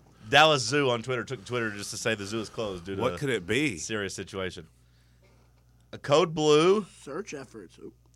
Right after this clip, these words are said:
Speaker 1: A code blue, which means a non-dangerous animal is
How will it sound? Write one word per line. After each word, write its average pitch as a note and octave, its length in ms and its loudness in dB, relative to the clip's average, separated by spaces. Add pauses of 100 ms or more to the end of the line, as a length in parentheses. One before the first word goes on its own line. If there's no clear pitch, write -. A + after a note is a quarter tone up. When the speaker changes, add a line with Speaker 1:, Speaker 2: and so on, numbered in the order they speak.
Speaker 1:
A G2+ 100 -10
code D3+ 360 2
blue, D3 340 4
which C3 180 -2
means B2+ 300 -2
a A2+ 120 -2
non-dangerous A#2 800 -2
animal A2 340 -6
is G2 100 -12